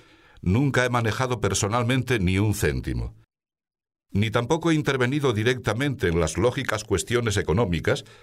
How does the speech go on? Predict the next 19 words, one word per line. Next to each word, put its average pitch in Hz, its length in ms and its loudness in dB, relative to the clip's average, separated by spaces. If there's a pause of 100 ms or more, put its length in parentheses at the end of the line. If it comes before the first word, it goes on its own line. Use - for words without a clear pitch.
(140)
que 78 120 -2
se 82 120 0
plantean 95 580 0
al 101 140 2
realizar 90 540 0
cualquier 98 560 0
tarea 117 540 0
en 82 140 0
la 80 100 2
que - 120 -2
participan 98 580 -2
criaturas, 87 680 0 (200)
hombres 107 360 0
de 82 100 0
carne 95 340 0
y 85 100 0
hueso, 92 380 0
no 98 160 2
ángeles, 87 480 0